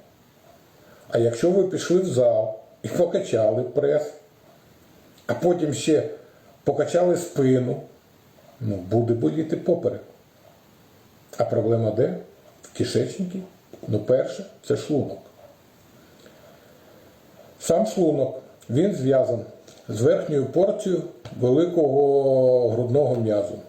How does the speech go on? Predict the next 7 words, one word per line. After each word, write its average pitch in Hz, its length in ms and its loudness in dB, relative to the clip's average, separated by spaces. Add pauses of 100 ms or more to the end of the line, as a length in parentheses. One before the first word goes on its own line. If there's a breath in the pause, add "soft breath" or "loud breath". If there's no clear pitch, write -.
(540 loud breath)
Підключична 127 720 -2
порція. - 520 -6 (1600)
Тут 147 240 0
перестає 104 560 -4 (180)
працювати 101 560 -6
м'яз. 107 340 -12 (920 loud breath)
Перенапружується 127 1000 2